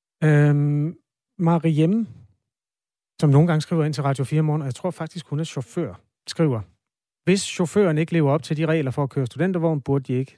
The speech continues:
tilbagebetale de penge til studenterne?" spørger Mariem. Strålende input, som jeg kan tage med til det interview, der skal udspille sig om cirka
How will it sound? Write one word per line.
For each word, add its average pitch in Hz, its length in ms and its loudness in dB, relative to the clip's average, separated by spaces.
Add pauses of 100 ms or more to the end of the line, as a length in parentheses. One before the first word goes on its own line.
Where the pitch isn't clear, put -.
tilbagebetale 151 760 0 (120)
de 156 60 -2
penge 143 240 0
til 143 140 -6
studenterne?" 139 460 -2 (140)
spørger 135 260 -2
Mariem. 120 480 -2 (800)
Strålende 151 400 0
input, 151 340 -4
som 135 140 -6
jeg 127 80 -2
kan 123 100 -6
tage 127 120 -4
med 127 120 -2
til 139 160 -6
det 127 60 -6
interview, 120 420 -4 (100)
der 127 60 -6
skal 123 140 -6
udspille 120 380 -4
sig 110 180 -10
om 120 160 -6
cirka 117 340 -4